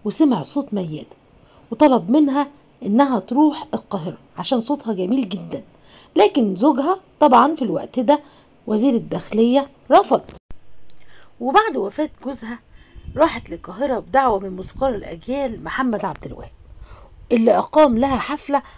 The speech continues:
عشان شهرتها. وبعد ما اشتهرت فعلًا، حست نهلة القدسي اللي هي زوجة محمد عبد الوهاب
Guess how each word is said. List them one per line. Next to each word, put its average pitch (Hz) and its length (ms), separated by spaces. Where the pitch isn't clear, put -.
عشان 277 500
شهرتها. - 520
وبعد 262 440
ما 202 220
اشتهرت 240 460
فعلًا، 254 440
حست - 460
نهلة 247 260
القدسي 285 560
اللي 240 200
هي 226 100
زوجة 220 360
محمد 254 520
عبد 185 240
الوهاب 202 520